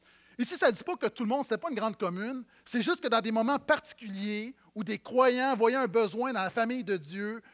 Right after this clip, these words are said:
des gens qui étaient plus nantis réalisaient, disaient, « Ben moi, j'ai, j'ai, peut-être j'ai deux champs, j'ai ma maison, mais j'ai un autre champ à côté. »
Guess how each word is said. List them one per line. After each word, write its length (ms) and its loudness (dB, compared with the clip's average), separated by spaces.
des 260 -2
gens 140 0
qui 80 -6
étaient 120 -2
plus 160 -4
nantis 420 -2
réalisaient, 560 4
disaient, « 120 -6
Ben 120 4
moi, 160 4
j'ai, 240 -4
j'ai, 120 -10
peut-être 260 0
j'ai 140 -8
deux 200 -2
champs, 260 -2
j'ai 100 -6
ma 100 0
maison, 320 0
mais 100 -2
j'ai 80 -4
un 80 -4
autre 200 -2
champ 100 -2
à 60 -2
côté. » 420 -6